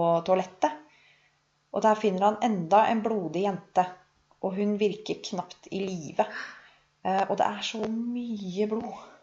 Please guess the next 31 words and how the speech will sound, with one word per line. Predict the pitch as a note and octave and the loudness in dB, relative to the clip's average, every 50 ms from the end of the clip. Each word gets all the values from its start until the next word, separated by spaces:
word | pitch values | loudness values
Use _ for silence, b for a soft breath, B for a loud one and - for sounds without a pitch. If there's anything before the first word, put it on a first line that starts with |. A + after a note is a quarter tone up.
| _ _ _ B B B B B B B B B B B B B - | _ _ _ B B B B B B B B B B B B B 0
Eh, | G#3 G#3 G#3 G#3 G#3+ - | 4 4 6 6 6 6
og | - A3 | 8 8
det | A#3 | 8
er | A#3+ A3 | 8 8
blodige | A#3 A3+ F#3+ F3 G#3 G#3 | 6 2 2 2 2 2
fotspor | - - G3 F#3 - - - - G#3 | 2 -2 -4 -4 -6 -2 2 4 4
gjennom | A3 G3 F3+ F#3 F#3+ G#3+ | 6 4 4 2 2 0
hele | G#3 A3 F#3 D#3 - | 2 4 4 4 4
lokalet, | C#3+ D#3+ D#3+ - - D3+ - F#3 - F4 - - - - _ _ _ _ - | 2 -2 -2 2 2 4 6 6 4 4 2 -4 -12 -20 _ _ _ _ 0
og | G3+ G#3 G3 | 0 4 4
det | G#3 F#3+ | 6 4
er, | F3+ F3 F3 | 6 4 2
eh, | F3+ F3+ F#3 F#3 - - - - - - - D#3 | 0 0 -2 -2 -6 -8 -10 -12 -12 -10 -10 -10
smørte | - - - A#3 A3+ G#3+ G#3+ G3+ F#3 E3 D3+ - - - G3+ | -10 -6 -2 2 2 4 6 6 6 6 4 2 -2 -4 -4
håndavtrykk | - - B3 A3 F#3 F3 E3+ D#3 - - - - - G#3 B3 B3 - - - - - | 0 0 0 2 2 0 0 0 0 -2 -2 0 0 0 0 0 -4 -10 -14 -14 -6
på | - - E3 D3+ D3 D3 D3 C#3+ - | 0 4 6 8 8 8 6 6 4
vegger | F#3+ F#3+ F3 E3+ D#3 D#3 D#3 F3+ F3+ G3 G3+ G#3 G3 F#3+ - | 2 2 2 -4 -6 -6 0 4 6 6 6 6 4 4 2
og | - D#3+ D#3+ D#3+ D#3 D#3 B B B B B | 2 4 6 6 4 4 B B B B B
karmer, | - - A#3+ A#3+ - F3 E3 D#3+ F#3+ A3 A#3+ A#3+ B3 B B B B | 0 4 4 6 6 4 0 2 2 2 2 2 -2 B B B B
og | - F3+ - | -12 -12 -4
tørkepapir | - C4 B3+ F3 E3 - - - - - - - F3 G3+ B3+ B3+ A#3 | 0 0 0 0 -2 -6 -8 -6 -4 -4 -4 -4 -2 -2 -2 -2 -4
som | - - G3 | -4 -4 -2
er | F#3+ G3 | -2 -2
helt | F#3+ - | -4 -4
metta | A3 A3 A#3+ B3+ B3+ - - - _ _ _ _ - - C3+ - | 0 2 2 2 0 -2 -12 -20 _ _ _ _ 0 0 0 4
på | - F3+ F#3 F#3+ G3 G3 G3 G3 F#3+ | 4 6 8 10 10 10 10 8 6
blod | F3+ F3 F3+ F#3 G#3+ C4 C#4 | 4 2 0 2 0 0 0
som | - A3 | 0 0
ligger | F#3+ F3 E3 E3+ | 0 0 -2 0
på | E3+ G3+ | 0 4
gulvet, | F#3+ D#3+ D#3 E3 A3 | 4 4 6 6 4